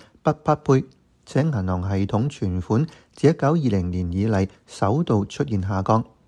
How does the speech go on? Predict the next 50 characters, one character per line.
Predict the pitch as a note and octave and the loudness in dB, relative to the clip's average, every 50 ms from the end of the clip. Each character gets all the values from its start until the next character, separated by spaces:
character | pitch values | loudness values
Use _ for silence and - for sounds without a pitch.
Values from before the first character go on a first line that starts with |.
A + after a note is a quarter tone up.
| _ _ _ | _ _ _
呢 | - F3+ | 2 4
啲 | E3+ F#3 F#3+ F#3+ - - _ _ | 4 4 4 2 0 -8 _ _
都 | - F3+ F#3+ F#3 | 2 4 4 4
顯 | - B2 A2 A#2+ D#3+ | 4 2 2 2 2
現 | D3+ B2+ G#2+ | 2 2 2
銀 | A2+ - - - D3 G#2 F#2 F2+ F2+ F2 | 2 0 -2 -2 0 0 2 0 0 0
行 | F2 G2+ F#2 F#2 F#2+ | 0 0 0 0 0
業 | G2+ G#2+ A2 - - _ _ _ - | 0 0 0 -2 -4 _ _ _ -18
存 | - - - G#2 F#2 F#2 | -8 -4 -2 0 0 0
有 | F#2 G2 F#2+ G2+ A2+ - - - | 2 2 2 2 2 0 -4 -10
潛 | - - - G#2 F#2 F2 | -6 -2 -2 0 0 -2
在 | F2 - G#2+ G2+ | -2 -2 -2 -2
嘅 | A2+ G#2 G2+ | -2 -2 -4
危 | F#2 - - | -4 -2 0
機。 | - C#3+ E3 - - _ _ _ _ _ _ _ _ _ | 2 2 2 0 -4 _ _ _ _ _ _ _ _ _
對 | - C3 A2+ | 0 0 2
於 | A#2+ C3+ C#3 | 2 2 0
伍 | - B2 F#2 G2+ | 0 0 0 0
德 | A2 C3 | 0 0
嘅 | B2 B2 | -2 -2
分 | A2 - C3+ C3+ | -2 -2 -2 0
析， | C#3 - D#3+ F3+ - - - _ _ _ - | 2 0 0 0 -2 -10 -20 _ _ _ 0
Elon | D#3+ E3 E3 E3+ E3 E3 | 2 4 4 4 2 2
Musk | D#3+ D#3+ D#3+ E3 D#3+ - - _ _ _ _ - | 2 2 2 0 -2 -4 -10 _ _ _ _ 2
亦 | C3 | 2
都 | - - - E3 | 2 2 2 2
喺 | E3+ F3+ E3+ | 2 2 2
文 | C#3+ G2 F2 E2+ E2 | 0 0 -2 -2 -2
下 | F#2 G#2 | -2 -2
留 | G#2 G2+ F#2 F#2 F#2 | 0 0 0 0 0
言 | F2+ F#2+ G2 F#2+ | 0 0 0 2
話， | G2+ G#2 G#2+ A2 - - _ _ _ _ | 2 2 2 0 -2 -4 _ _ _ _
今 | - - F#3+ G3 G3+ | -2 2 2 4 4
年 | C#3+ G2 F2+ | 2 2 0
嘅 | G2+ | -2
情 | G#2+ - A2+ F#2 F2 | -2 -2 -4 -4 -4
況 | F2+ - B2+ B2 C3 | -2 -2 -2 -2 -2
跟 | C3+ - E3 E3 | 0 0 2 2
一 | E3 | 0
九 | D#3+ - B2 A#2 | 0 0 0 0
二 | C3+ D3 B2 G2 F#2+ - - A2 | 0 0 0 -2 -2 -2 -2 -2
九 | A2+ C3 | 0 0
年 | C#3 A2+ G2 G2 G2 - - _ - - | 0 0 0 -2 -2 -6 -12 _ -8 -2
美 | - G#2+ A#2 | 0 0 2
國 | B2 - C3 B2+ - | 2 2 0 0 0
經 | - F3+ F3 F3 E3 | -2 -2 0 0 -2
濟 | - - A2+ A2+ A2 | -2 -2 -2 -2 -2
大 | - A2 F#2+ F#2+ | -2 -2 -2 -2
蕭 | F#2 - - - C#3 C#3+ C#3+ | -2 -4 -4 -2 -2 -2 -2
條 | - - A2+ G2 G2 | -2 -2 -2 -2 -2